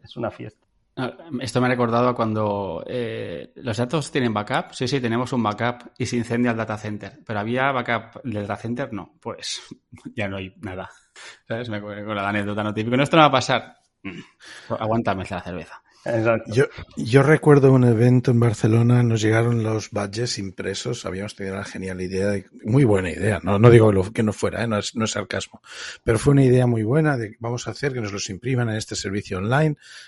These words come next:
Speaker 3: que les enviamos un, los registros en un C V S o en un Excel y tal, y ellos te ponen todo en una maqueta que ya les has preparado tú, por las dos caras, para que así si se gira, lo habíamos pensado todo, todo. Y nos llegan, nos llegan al día,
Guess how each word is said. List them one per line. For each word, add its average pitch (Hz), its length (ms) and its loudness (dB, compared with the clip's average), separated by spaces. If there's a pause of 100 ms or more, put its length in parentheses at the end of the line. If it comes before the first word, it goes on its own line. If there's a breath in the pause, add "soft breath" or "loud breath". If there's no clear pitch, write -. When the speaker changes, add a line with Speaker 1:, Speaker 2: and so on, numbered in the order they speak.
Speaker 3:
que 110 100 -6
les 104 200 -2
enviamos 113 560 -4
un, 104 600 -6
los 101 300 -10
registros - 600 -6
en 101 100 -4
un 98 420 -8
C 110 160 -4
V 98 260 -2
S 131 220 -4
o 104 100 -2
en 92 60 -10
un 104 140 -6
Excel 123 360 -6
y 95 60 -8
tal, 143 260 -4 (380 loud breath)
y 104 120 -4
ellos 117 180 0
te 104 100 -4
ponen 104 340 -6
todo 113 360 -2
en 110 100 -4
una 104 160 -4
maqueta 107 420 -8
que 101 120 -8
ya 101 100 -2
les 101 160 -8
has - 80 -14
preparado 98 480 -6
tú, 196 360 8 (260 loud breath)
por 101 160 -6
las 101 180 -4
dos 123 200 -2
caras, 143 340 4
para 104 180 -2
que 98 60 -6
así 107 180 -6
si 120 140 -6
se 113 120 -4
gira, 120 300 -2
lo 113 80 0
habíamos 185 220 0
pensado 117 360 -4
todo, 80 380 -8 (500 loud breath)
todo. 95 340 -2 (380 loud breath)
Y 147 120 2
nos 139 200 2
llegan, 208 440 4 (380)
nos 120 220 -2
llegan 123 320 0
al 107 160 -8
día, 117 440 2